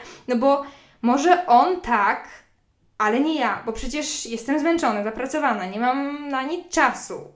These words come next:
a jak mi się podwinie noga, to ja byłam pewna, że jeżeli cokolwiek złego się stanie, to ludzie mnie po prostu zjedzą. Jeżeli, nie wiem, ominę jeden dzień albo rysunek zupełnie nie siądzie, że ludzie po prostu mnie zjedzą.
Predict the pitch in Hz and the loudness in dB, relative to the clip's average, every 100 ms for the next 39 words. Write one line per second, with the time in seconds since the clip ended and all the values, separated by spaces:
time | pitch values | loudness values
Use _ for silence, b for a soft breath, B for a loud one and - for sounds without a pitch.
0 | - 226 247 262 311 339 339 320 330 339 | -4 0 0 -2 -6 -4 -4 -4 -2 0
1 | 339 381 415 403 - _ - 294 - _ | 0 2 0 -2 -14 _ -10 -10 -10 _
2 | 220 240 - 311 320 349 349 349 320 277 | -20 -20 -4 -2 2 2 2 -2 -2 -4
3 | 269 254 240 254 B B B B - 311 | -4 -4 -6 -8 B B B B -4 -2
4 | 311 339 311 311 311 - b _ 220 214 | 2 2 2 -2 -6 -8 b _ -12 -4
5 | 285 277 247 226 220 - 262 269 294 320 | -4 -2 -6 -8 -12 -6 -2 -2 -4 -6
6 | 247 247 247 233 233 220 220 233 233 226 | -6 -4 -4 -4 -4 -4 -4 -4 -4 -6
7 | 208 208 202 196 - 117 - - _ - | -4 -4 -4 -4 -8 -12 -14 -20 _ -10
8 | 220 233 233 247 233 190 - - _ _ | -4 -2 0 0 -2 -4 -10 -18 _ _
9 | _ _ _ _ - 254 269 262 247 240 | _ _ _ _ 0 2 4 2 2 0
10 | 233 240 214 208 - 220 220 233 247 - | 0 0 -2 -8 -4 -2 2 2 0 -2
11 | 240 233 240 254 233 233 226 226 202 196 | -2 -2 -4 -2 2 2 2 -2 -8 -8
12 | 220 254 320 330 294 254 254 269 269 240 | -6 -4 2 2 0 -4 -2 -4 0 0
13 | 240 214 196 185 - | 0 0 -2 -4 -12